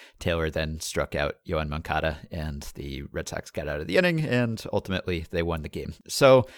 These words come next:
this was sort of the strategy in that it was a, a middle of the plate appearance pull, and it wasn't like the pitcher was struggling or he fell behind in the count.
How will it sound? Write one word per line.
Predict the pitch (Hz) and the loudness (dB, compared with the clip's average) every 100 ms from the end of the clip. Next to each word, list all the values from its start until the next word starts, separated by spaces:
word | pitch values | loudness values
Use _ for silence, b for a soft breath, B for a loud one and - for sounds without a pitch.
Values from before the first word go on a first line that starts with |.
| B B _ | B B _
this | 165 - | 0 2
was | 165 160 - - | 6 6 6 -2
sort | - - 151 | 0 6 8
of | 151 156 | 6 4
the | - | 0
strategy | 165 165 151 156 175 196 - - | 2 4 4 4 0 0 -2 2
in | 123 117 | 2 2
that | 113 117 113 - B B | 4 6 6 2 B B
it | 110 101 | -2 4
was | 101 110 | 4 6
a, | 113 107 - | 6 4 4
a | 95 | 0
middle | 98 107 104 | 2 2 2
of | 98 92 | 0 -2
the | 107 | -2
plate | - 95 | 0 0
appearance | 98 104 101 104 - | 2 0 0 0 -4
pull, | - - 95 95 123 - | 0 4 4 4 0 -4
and | 90 82 82 82 76 | -4 -2 -4 -4 -4
it | 80 | 0
wasn't | 85 90 95 - | 0 0 -2 -2
like | 90 - | -4 -2
the | 92 | -2
pitcher | - - 85 | -2 0 0
was | 80 80 | 0 -2
struggling | - 165 160 151 135 127 | 0 2 4 4 4 4
or | 92 | 2
he | 85 | 2
fell | 85 - 87 | 0 0 0
behind | 78 85 80 | 0 -2 -2
in | 80 | -4
the | |
count. | - 139 139 | 0 2 2